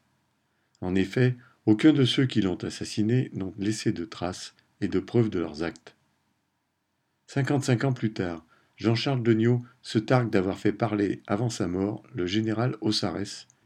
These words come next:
qui lui aurait dit avoir fait tuer Audin sur ordre de Massu.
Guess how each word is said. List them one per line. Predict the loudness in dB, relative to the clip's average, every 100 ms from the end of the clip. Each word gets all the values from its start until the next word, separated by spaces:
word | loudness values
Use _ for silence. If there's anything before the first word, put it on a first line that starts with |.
| _
qui | 0
lui | 4
aurait | 6 6 2
dit | 2 -2
avoir | -2 -4 -6 -6
fait | -8
tuer | -6 2 4 4 2
Audin | 2 4 0 -4 -12 _
sur | -8 -4 0
ordre | 0 0 -2
de | -2
Massu. | -2 -4 -6 -12